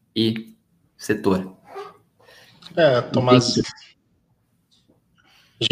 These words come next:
Speaker 2: gente tem assunto pra ficar aqui a noite inteira conversando, é sempre muito bom bater um papo com vocês aí da Eleven. Primeiro, mais uma vez, te agradeço muito ter aceitado o nosso convite de última hora pra fazer esse bate-papo.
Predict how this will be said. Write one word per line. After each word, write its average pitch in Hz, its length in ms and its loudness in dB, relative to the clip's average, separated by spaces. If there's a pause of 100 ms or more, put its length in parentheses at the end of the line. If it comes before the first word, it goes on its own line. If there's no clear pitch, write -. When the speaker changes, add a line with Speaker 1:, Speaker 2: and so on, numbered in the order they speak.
Speaker 2:
gente - 160 0
tem 214 80 6
assunto 190 480 4
pra 190 160 4
ficar 190 220 2
aqui 180 200 4
a 196 80 10
noite 190 680 6
inteira 165 340 4
conversando, 131 800 2
é 110 720 -8
sempre 156 420 0
muito 170 320 2
bom 135 240 2
bater 127 240 2
um 123 80 -2
papo 120 300 -2
com 123 120 -18
vocês 113 520 0
aí 117 120 2
da 110 140 -2
Eleven. 110 440 0 (540)
Primeiro, 123 520 6
mais 131 200 4
uma 131 120 8
vez, 123 260 4
te - 160 0
agradeço 131 680 4
muito 175 280 4
ter 151 100 4
aceitado 135 500 2
o 131 40 -4
nosso 127 260 -2
convite 131 500 -2
de 131 120 -2
última 151 320 2
hora 139 400 6 (340)
pra - 100 -2
fazer 131 260 4
esse 131 180 0
bate-papo. 120 680 0